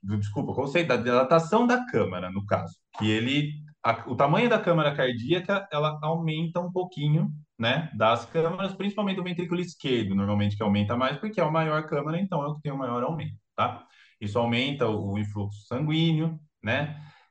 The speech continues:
É, claro que fortalece também a parede do coração, o músculo,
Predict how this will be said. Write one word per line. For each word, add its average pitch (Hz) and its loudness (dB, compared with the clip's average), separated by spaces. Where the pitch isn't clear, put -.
É, 98 0
claro 123 4
que 120 -6
fortalece 117 2
também 104 0
a 95 -2
parede 98 -2
do 92 -8
coração, 101 0
o 95 0
músculo, 151 2